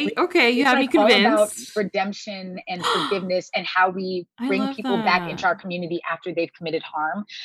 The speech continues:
Speaker 1: It was so
Speaker 2: Wow.
Speaker 1: powerful. Now, that's
Speaker 2: Wow.
Speaker 1: not what the conversation went into. We were talking
Speaker 2: Okay.
Speaker 1: specifically about
Speaker 2: <laughs>
Speaker 1: immigration
Speaker 2: Yeah, I saw
Speaker 1: and
Speaker 2: part
Speaker 1: just,
Speaker 2: of
Speaker 1: like,
Speaker 2: that and, like, their
Speaker 1: yeah.
Speaker 2: backgrounds and how this was kind of the first time that they felt like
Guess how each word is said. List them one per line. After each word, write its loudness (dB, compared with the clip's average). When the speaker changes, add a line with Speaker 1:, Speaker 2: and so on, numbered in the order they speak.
Speaker 1:
It 4
was 6
so 6
Speaker 2:
Wow. 6
Speaker 1:
powerful. 0
Now, 4
that's 6
Speaker 2:
Wow. 2
Speaker 1:
not -2
what -6
the -8
conversation -4
went -12
into. -6
We -4
were -4
talking 4
Speaker 2:
Okay. 4
Speaker 1:
specifically 4
about 6
Speaker 2:
<laughs> 2
Speaker 1:
immigration 2
Speaker 2:
Yeah, 4
I 4
saw 4
Speaker 1:
and 0
Speaker 2:
part 2
Speaker 1:
just, 2
Speaker 2:
of 0
Speaker 1:
like, 4
Speaker 2:
that 2
and, 0
like, 2
their 6
Speaker 1:
yeah. 8
Speaker 2:
backgrounds 2
and -4
how 2
this -2
was -8
kind 0
of -2
the -2
first -6
time -2
that -6
they -2
felt -2
like -6